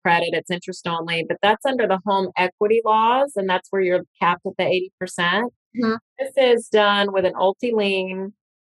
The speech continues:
Speaker 1: and it's a regular rate and term
Speaker 2: Okay.
Speaker 1: refi. We're just, we're, like, let's say the loan balance is two fifty, and we're increasing it by seventy-five thousand to allocate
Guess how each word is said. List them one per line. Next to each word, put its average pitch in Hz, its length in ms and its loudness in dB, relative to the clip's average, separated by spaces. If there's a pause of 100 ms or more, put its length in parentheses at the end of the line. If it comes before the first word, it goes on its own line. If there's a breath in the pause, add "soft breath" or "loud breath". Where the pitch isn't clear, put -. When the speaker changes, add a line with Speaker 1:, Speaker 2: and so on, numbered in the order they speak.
(160)
Speaker 1:
and 185 180 4
it's 185 180 -4
a 185 120 2
regular 202 720 2
rate 190 240 0
and 208 180 -6
term 202 180 0
Speaker 2:
Okay. 233 140 6
Speaker 1:
refi. 165 540 -2
We're 202 120 2
just, 220 300 0
we're, 190 320 2
like, 202 200 2
let's 240 260 0
say 247 200 0
the 226 100 0
loan 202 340 2
balance 185 420 0
is 190 160 -10
two 196 220 -2 (120)
fifty, 165 540 -2 (720)
and 185 240 2
we're 185 160 2
increasing 208 800 0
it 180 280 0 (360)
by 175 160 2
seventy-five 180 720 -2
thousand 160 500 2 (220)
to 175 340 0
allocate 185 600 2